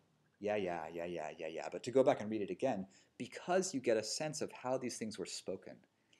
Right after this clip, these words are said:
and you remember them. If you say the same thing over and over again, you're gonna remember it too. And we then join this lineage of oral transmission of this text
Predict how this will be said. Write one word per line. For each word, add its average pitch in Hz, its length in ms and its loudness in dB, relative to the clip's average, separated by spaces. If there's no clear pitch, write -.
and 120 140 -4
you 120 80 -2
remember 113 420 -2
them. 65 220 -8
If - 140 -10
you 131 80 0
say 170 200 4
the 160 120 4
same 127 240 -2
thing 120 180 -2
over 107 200 -2
and 107 100 0
over 117 160 -2
again, 165 240 0
you're 165 160 -2
gonna 147 140 -2
remember 104 340 -4
it - 80 -10
too. - 220 -6
And 95 180 -6
we 117 300 2
then 104 320 -2
join 104 320 -2
this 95 340 -4
lineage 104 680 -6
of 95 180 -6
oral 101 300 0
transmission 90 560 -8
of - 80 -20
this - 180 -16
text - 460 -14